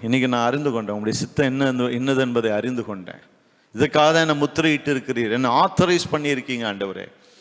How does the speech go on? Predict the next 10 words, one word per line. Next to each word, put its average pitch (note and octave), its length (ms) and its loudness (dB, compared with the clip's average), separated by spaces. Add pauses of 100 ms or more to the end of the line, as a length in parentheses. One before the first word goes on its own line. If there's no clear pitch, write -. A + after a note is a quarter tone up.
(220)
அந்த G#2 200 -6
ஆத்தரைசேஷனை C3 840 0
நான் A2 200 -4
வீணாக்க B2+ 500 -2
கூடாது. F2+ 480 -14 (500)
உங்களுடைய G2 220 -10
குட்னஸை C#3 460 2
எல்லாருக்கும் C#3+ 500 4
நான் B2+ 200 -4
சொல்லணும்." F#2+ 460 -6